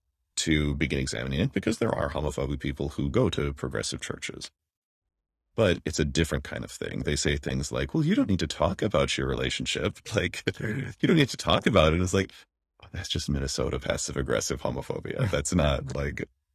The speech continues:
Speaker 1: you're not actually being nice."
Speaker 2: Sure. <laughs>
Speaker 1: 'Cause I've had that from coworkers before. Like, "You don't even talk about having a boyfriend." I'm like, "I don't, <laughs>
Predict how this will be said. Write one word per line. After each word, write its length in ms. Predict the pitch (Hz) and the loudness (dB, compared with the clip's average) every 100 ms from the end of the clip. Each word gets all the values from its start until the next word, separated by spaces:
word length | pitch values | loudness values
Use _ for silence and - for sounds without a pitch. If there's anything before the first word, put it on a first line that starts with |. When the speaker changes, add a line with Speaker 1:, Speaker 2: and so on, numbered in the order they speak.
| _ - | _ 2
Speaker 1:
you're 100 | 101 | 6
not 140 | 98 95 | 8 8
actually 240 | 92 104 | 6 4
being 220 | 82 73 | 4 2
nice." 580 | 64 - 87 - - - | 2 -2 -6 -6 -4 -2
Speaker 2:
Sure. 360 | - 127 117 135 | 4 4 4 -2
<laughs> 40 | |
Speaker 1:
'Cause 720 | 180 190 349 - _ 220 185 95 | 0 4 2 0 _ -2 4 6
I've 80 | 82 | 6
had 140 | 71 | 4
that 100 | 62 | 2
from 120 | 57 69 | -2 0
coworkers 380 | 65 62 58 62 | 0 -2 -6 -6
before. 300 | 62 53 58 | -6 -4 -6
Like, 200 | 60 - _ _ - | -8 -12 _ _ 4
"You 80 | |
don't 100 | 320 | 6
even 100 | 302 | 6
talk 240 | 101 90 185 | 4 0 2
about 140 | 98 | 2
having 200 | 85 73 | 4 2
a 40 | 73 | 2
boyfriend." 480 | 71 69 67 62 - | 4 2 2 -2 -2
I'm 120 | 85 | -2
like, 180 | 87 87 - _ _ _ _ _ _ _ _ - | -2 -4 -16 _ _ _ _ _ _ _ _ -4
"I 140 | - | 2
don't, 220 | 359 370 - _ _ _ _ - | 4 4 0 _ _ _ _ -16
<laughs> 260 | - 80 | -10 -8